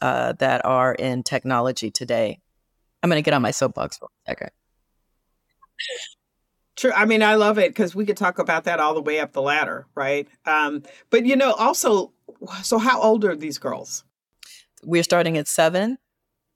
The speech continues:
Speaker 1: right when, you know, they start losing focus and start thinking, like, "This isn't for me."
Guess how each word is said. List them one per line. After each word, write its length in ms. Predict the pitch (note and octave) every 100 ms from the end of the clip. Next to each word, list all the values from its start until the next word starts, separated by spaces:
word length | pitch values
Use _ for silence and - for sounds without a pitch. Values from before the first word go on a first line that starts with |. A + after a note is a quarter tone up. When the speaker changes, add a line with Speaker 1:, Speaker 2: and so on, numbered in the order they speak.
| _ _ _ _ _ _
Speaker 1:
right 260 | E3+ E3+ E3+
when, 420 | E3+ E3+ E3+ - _
you 100 | D#3
know, 160 | D#3+ E3
they 120 | D3
start 360 | - D#3 D#3+ D#3+
losing 580 | E3 E3+ E3+ F3+ F3+ -
focus 580 | - E3 E3 F3+ F#3+ -
and 100 | D#3
start 260 | - D#3+ -
thinking, 460 | E3 E3 E3 D#3+
like, 180 | D3+ D3 _
"This 200 | E3 -
isn't 280 | E3 E3 -
for 160 | E3
me." 320 | D#3 D#3 F3+